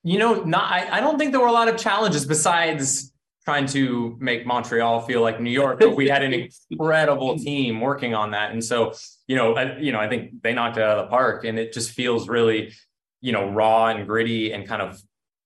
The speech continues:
Speaker 1: energetic. I think energy and the, that relentlessness that the movie has, I think a lot of that stems from being set in New York. And so there were challenges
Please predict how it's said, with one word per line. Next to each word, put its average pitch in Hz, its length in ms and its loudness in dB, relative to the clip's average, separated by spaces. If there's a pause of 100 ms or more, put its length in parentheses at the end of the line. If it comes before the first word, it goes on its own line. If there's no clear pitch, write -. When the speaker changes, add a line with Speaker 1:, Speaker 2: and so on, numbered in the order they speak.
(100)
Speaker 1:
energetic. 131 600 0
I 123 80 -2
think 135 220 -4
energy 135 720 0
and 113 240 -2
the, 113 220 -4 (100)
that 113 240 -2
relentlessness 123 760 -2
that 110 100 -4
the 117 80 -2
movie 113 300 -4
has, 127 320 -2
I 120 80 -2
think 117 180 -6
a 113 40 0
lot 113 240 2
of 110 80 -4
that 113 300 -4 (280)
stems 131 540 -2
from 120 240 -2
being 117 240 -4
set - 300 -2
in 135 140 0
New 143 100 -4
York. 160 420 -2 (600)
And 131 560 -2 (440)
so - 140 -2
there 196 100 6
were 202 120 6
challenges 185 1080 2